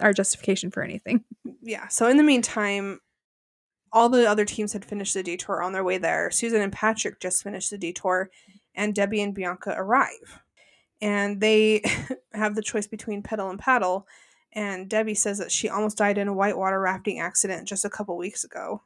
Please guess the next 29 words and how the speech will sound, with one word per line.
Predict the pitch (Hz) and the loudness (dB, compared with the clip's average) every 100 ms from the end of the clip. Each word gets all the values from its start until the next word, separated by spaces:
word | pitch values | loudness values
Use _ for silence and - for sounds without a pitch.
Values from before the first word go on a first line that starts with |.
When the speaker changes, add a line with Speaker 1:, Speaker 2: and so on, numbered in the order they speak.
| - | 0
Speaker 1:
Mm-hmm. | 233 233 190 220 - _ _ _ _ | 4 4 4 0 -2 _ _ _ _
Speaker 2:
But | 226 208 | 2 4
they | 180 | 2
do | 180 185 185 185 _ - | -2 -4 -4 -8 _ -6
paddle | - 175 - | -2 0 -2
anyways. | 190 180 180 - 202 - | -6 -10 -12 -8 -4 -4
And | 196 | -4
she | - - | -8 -6
said | 190 196 180 | -6 -6 -4
she's, | - - 202 | -4 -6 -8
like, | 185 | -8
getting | 185 185 190 | -8 -8 -6
over | 190 | -4
her | 196 196 | -6 -8
fear | - 185 196 202 - | -6 -4 -2 -4 -4
or | |
something | 220 - 196 202 202 | -2 -2 -4 -8 -4
like | 254 | -2
that. | 202 196 208 - - _ _ | 0 0 -4 -8 -20 _ _
Speaker 1:
<laughs> | - - - _ | -20 -20 -20 _
Speaker 2:
And | 240 208 208 202 196 196 202 214 _ _ _ _ _ _ _ _ | 2 4 6 4 0 -2 -4 -6 _ _ _ _ _ _ _ _
all | - 220 | 0 2
these | 240 240 | 4 6
other | 233 233 | 8 6
teams | - 226 214 | 4 0 0
are | 208 | 0
starting | - 208 208 | 0 0 0
to | 220 262 | 0 2
arrive. | 254 185 170 165 185 196 | 4 4 2 -2 -6 -10